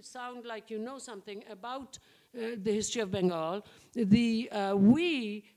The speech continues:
when we were dealing with the Indian People's Theatre Association, which is Volksbühne, because of preventive detention, et cetera, we were able to change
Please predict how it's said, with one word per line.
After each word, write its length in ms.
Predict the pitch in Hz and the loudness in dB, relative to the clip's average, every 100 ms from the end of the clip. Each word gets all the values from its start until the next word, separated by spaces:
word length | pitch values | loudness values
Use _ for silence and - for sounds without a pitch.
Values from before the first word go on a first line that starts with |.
| - | 2
when 260 | 220 220 | 8 8
we 160 | 220 277 | 8 6
were 160 | 262 233 | 4 4
dealing 460 | 220 262 240 226 | 2 2 6 6
with 160 | 214 190 | 4 2
the 100 | 240 | 4
Indian 260 | 247 247 | 6 6
People's 340 | 220 226 214 - | 4 2 0 0
Theatre 280 | 214 190 196 | -4 -2 -2
Association, 720 | - 175 - 185 165 220 262 | -2 -4 -4 -4 -4 0 0
which 200 | 208 202 | 0 -6
is 100 | 190 | -8
Volksbühne, 680 | - 170 - 202 220 277 294 - - - - | -8 -8 -4 0 2 0 -4 -14 -20 -8 2
because 560 | 247 - 247 311 269 - | 2 4 4 6 4 2
of 200 | 240 - | 0 2
preventive 460 | 226 220 208 214 | 4 4 2 0
detention, 480 | 202 190 214 208 196 | -2 4 4 4 2
et 140 | 175 | 0
cetera, 440 | - 208 226 226 226 - - - | -6 -8 -6 -4 -6 -12 -12 -4
we 180 | 247 | 0
were 200 | 262 262 - | 2 2 0
able 360 | 277 294 240 285 | 0 0 2 0
to 180 | - 247 | 2 0
change 760 | - - 294 302 233 180 156 | 2 2 6 8 8 6 0